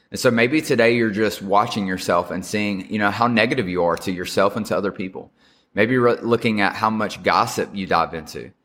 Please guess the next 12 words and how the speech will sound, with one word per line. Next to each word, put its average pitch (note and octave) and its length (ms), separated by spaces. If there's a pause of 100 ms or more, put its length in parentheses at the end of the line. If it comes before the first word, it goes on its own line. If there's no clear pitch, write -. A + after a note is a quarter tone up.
(460)
Um, F#2+ 480
maybe B2 240
some B2+ 220
of B2 120
you, A2 120
it's - 140
recognizing G#2 720
if G2 180
your G2+ 100
relationships G2+ 720
you F#2+ 80
have G#2 360